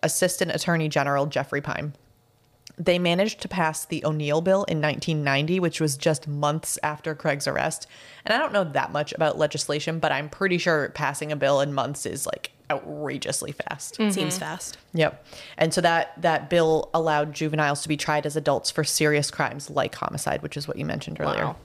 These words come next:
Speaker 1: So again, this type of law seems to be uncommon. Only thirteen states have this in place right now, and that's Alaska.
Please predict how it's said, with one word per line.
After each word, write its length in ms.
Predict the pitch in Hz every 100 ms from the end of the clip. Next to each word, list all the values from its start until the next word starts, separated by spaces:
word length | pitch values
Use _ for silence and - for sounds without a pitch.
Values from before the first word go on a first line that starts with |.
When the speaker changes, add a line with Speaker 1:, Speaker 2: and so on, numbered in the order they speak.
| - - -
Speaker 1:
So 220 | - 165
again, 320 | 170 165 151
this 240 | 156 156 - -
type 220 | 180 165
of 160 | 151
law 180 | 151 151
seems 360 | 151 - 160 160
to 80 | 180
be 100 | 170
uncommon. 580 | 175 175 180 180 185 175 - - -
Only 220 | 165 156
thirteen 420 | 165 127 - 151
states 240 | - 139
have 180 | - -
this 160 | - -
in 120 | -
place 260 | - 143 -
right 160 | 143
now, 160 | 147 139
and 100 | 143
that's 220 | 139 -
Alaska. 600 | 151 151 147 - - 151